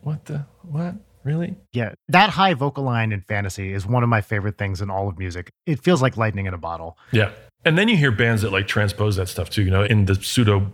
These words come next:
Speaker 1: wedding circuit that I'm in, like, you hear some bands that transpose and just, like, "You can't." It's like doing Nessun Dorma, a, you know, a fourth lower.
Speaker 2: <laughs>
Speaker 1: It's like, "You can't, what are you doing? Like, just don't do that song." There's some stuff you can lower, but there's this other stuff. It's gotta be a screamer.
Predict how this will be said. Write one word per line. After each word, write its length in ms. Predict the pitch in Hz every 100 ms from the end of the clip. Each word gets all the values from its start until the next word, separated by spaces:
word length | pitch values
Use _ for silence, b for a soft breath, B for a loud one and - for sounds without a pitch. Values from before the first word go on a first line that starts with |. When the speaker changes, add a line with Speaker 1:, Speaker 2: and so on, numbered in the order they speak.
| -
Speaker 1:
wedding 360 | 98 95 92
circuit 360 | - 101 92 90
that 120 | 92
I'm 140 | 95 101
in, 180 | 98
like, 200 | 98 92
you 80 | 113
hear 100 | 95
some 200 | 104 104
bands 280 | 87 95 95
that 60 | 95
transpose 560 | - 98 92 107 104
and 80 | 101
just, 220 | 104 110
like, 140 | 117 107 -
"You 80 | 120
can't." 480 | - - 262 - -
It's 120 | - 123
like 180 | 107
doing 360 | 131 120 113 110
Nessun 400 | 107 113 113 110 98
Dorma, 400 | 104 117 85 - _
a, 140 | 98 87
you 40 | 107
know, 220 | 85 82 -
a 60 |
fourth 420 | 101 - 101 92 -
lower. 320 | 87 82 76 175
Speaker 2:
<laughs> 60 | -
Speaker 1:
It's 180 | 170 -
like, 140 | 185
"You 60 | 170 -
can't, 280 | - 240 240
what 100 | 196
are 40 |
you 60 | 214
doing? 440 | 208 240 85 85 -
Like, 140 | 113
just 160 | 160 147
don't 160 | 180
do 80 | 190
that 160 | 151 123
song." 440 | - 170 135 - - B B B B B B
There's 140 | 143
some 180 | - 277
stuff 180 | - 131
you 80 | 123
can 120 | 107
lower, 260 | 85 82 87
but 140 | 110
there's 160 | 143 151
this 100 | 156
other 140 | 180
stuff. 280 | 196 - 156 -
It's 120 | 165
gotta 240 | - 196 208
be 100 | 170
a 40 |
screamer. 580 | 165 - 185 226 - -